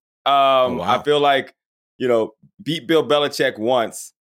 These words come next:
Speaker 1: shame on you. Beat him twice, shame on him.
Speaker 2: Mm.
Speaker 1: I don't think that
Speaker 2: The,
Speaker 1: actually
Speaker 2: the oldest
Speaker 1: correlates, but I
Speaker 2: saying in the book.
Speaker 1: They don't have Brian Flores. And if you ain't Brian Flores, you ain't beating Belichick twice in one
Speaker 2: <laughs>
Speaker 1: season.
Speaker 2: I like that.
Speaker 1: All right, Eagles at Buccaneers. Who you got?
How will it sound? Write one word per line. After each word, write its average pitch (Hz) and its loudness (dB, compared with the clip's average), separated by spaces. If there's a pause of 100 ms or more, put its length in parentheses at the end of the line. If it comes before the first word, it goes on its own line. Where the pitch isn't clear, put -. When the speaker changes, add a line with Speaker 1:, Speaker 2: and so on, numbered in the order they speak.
(280)
Speaker 1:
shame 123 -2
on 113 -4
you. 120 -6
Beat 127 -4
him 117 -4
twice, 117 -2
shame 117 -6
on 113 -6
him. 123 -4
Speaker 2:
Mm. 110 -6
Speaker 1:
I 110 -4
don't 107 -8
think 101 -16
that 95 -6
Speaker 2:
The, 123 2
Speaker 1:
actually 127 -2
Speaker 2:
the 165 0
oldest 208 2
Speaker 1:
correlates, - -6
but 160 2
I 135 4
Speaker 2:
saying 101 -4
in 110 -6
the 107 -6
book. 87 -10
Speaker 1:
They 139 0
don't 202 2
have 185 0
Brian 143 0
Flores. 110 -2 (200)
And 101 -8
if 113 -4
you 151 2
ain't 160 0
Brian 147 0
Flores, 127 0
you 120 0
ain't 120 -2
beating 110 -6
Belichick 101 -4
twice - -4
in - -4
one 87 -10
Speaker 2:
<laughs> - -
Speaker 1:
season. 113 -8
Speaker 2:
I 107 -8
like 98 -10
that. 87 -12
Speaker 1:
All 139 0
right, 131 -2
Eagles 165 2
at 151 0
Buccaneers. 123 -2
Who 120 -2
you 110 -2
got? 95 -2